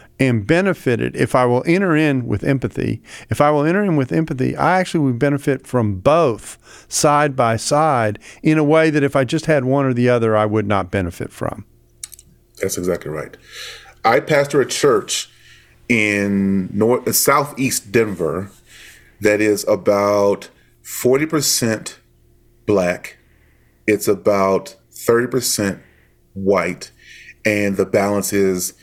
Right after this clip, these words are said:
Speaker 2: Latino and Asian. And if, and not, not only do you have that ethnic and cultural distinction,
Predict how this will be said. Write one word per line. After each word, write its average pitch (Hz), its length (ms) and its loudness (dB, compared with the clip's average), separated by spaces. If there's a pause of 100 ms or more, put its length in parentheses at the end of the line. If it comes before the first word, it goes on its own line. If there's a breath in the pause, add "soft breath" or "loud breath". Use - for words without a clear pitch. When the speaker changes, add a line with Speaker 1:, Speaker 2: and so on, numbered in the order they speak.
(320 soft breath)
Speaker 2:
Latino 95 840 -2
and 90 760 -4
Asian. 87 420 -8 (800 loud breath)
And 101 540 0 (480 soft breath)
if, 113 360 0
and 123 120 0
not, 127 240 0
not 135 140 4
only 156 140 2
do 131 60 -2
you 127 120 0
have 104 540 -2
that 101 340 0
ethnic 113 420 -2
and 95 160 -4
cultural 110 560 -2
distinction, 90 920 -6